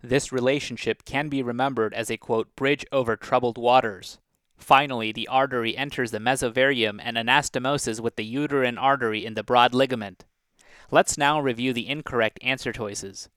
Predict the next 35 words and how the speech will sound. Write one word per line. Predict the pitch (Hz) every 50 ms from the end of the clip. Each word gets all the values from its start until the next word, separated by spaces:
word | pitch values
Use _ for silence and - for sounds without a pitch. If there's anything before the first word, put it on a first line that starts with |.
| _ _ _ _ _ _ _
Answer | - 131 135 135 - 135
choice | - - 120 113 - -
one, | - 147 160 147 120 110 107 110 - _ _ _
the | - 117
cardinal | - - - 151 156 170 175 165 156 139 131
ligament | 139 156 147 139 120 117 107
of | - 123
the | 107 113
uterus | 110 120 151 165 143 120 107 104 104 - - -
connects | - - 120 120 139 165 - -
the | 135 123
cervix | - - 160 160 151 123 117 - - -
to | - 135
the | 123 117
lateral | 117 123 127 147 160 170 170 170 170
pelvic | 160 - - 143 143 135 135 123 -
walls | - 139 143 143 123 110 104 107 - - - - - -
and | 143 135
it | 135 -
contains | - 143 127 117 - - 139 156 165 151 -
the | 143 123
uterine | 120 135 160 165 156 143 135 123 120 113
artery, | - 151 160 160 135 120 110 107 104 110 - _ -
however, | - 139 147 156 156 143 135 127
it | 127 147 147 127
is | 127 120 113
not | 131 135 147 156 -
related | 147 147 135 139 147 151 147 131 113 -
to | -
the | 117 120 120
ovarian | - 131 123 117 135 143 147 143 135 123
artery. | 110 - 139 139 131 120 113 107 101 - - _ _ _ _ _ _ _ _ _ _ -
Answer | - 135 135 - 143
choice | - - 127 113 -
two, | - - 156 165 156 131 113 110 113